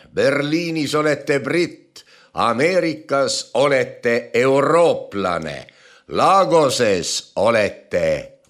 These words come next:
valge inimene. Teie mitmekülgne identiteet on teie rikkuse allikas.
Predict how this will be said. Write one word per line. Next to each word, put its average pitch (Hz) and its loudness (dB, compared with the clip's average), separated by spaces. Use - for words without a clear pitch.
valge 120 -2
inimene. 73 -6
Teie 156 2
mitmekülgne 156 -4
identiteet 151 -2
on 107 0
teie 101 2
rikkuse 120 -4
allikas. - -6